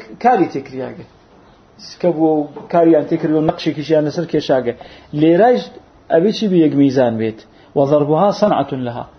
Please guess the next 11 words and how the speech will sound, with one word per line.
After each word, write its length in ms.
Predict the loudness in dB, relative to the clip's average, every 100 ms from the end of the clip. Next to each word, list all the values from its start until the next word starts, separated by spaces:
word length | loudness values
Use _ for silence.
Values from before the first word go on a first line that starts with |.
| _ -6
دروس 180 | -4 -2
كردني 280 | -4 -2 -4
سكا 340 | -6 0 0
خوي 180 | 2 -2
بخوي 280 | -2 0 0
چين 160 | 0 -6
صنعس. 420 | -4 -4 -4 -10 -16 -20 -20 -20 -20 -16 -2
له-، 460 | 0 0 -2 -6 -4
موتي 360 | -4 -2 0 0
إمام 220 | 0 0 2
مالكا 480 | 2 2 0 -2 -4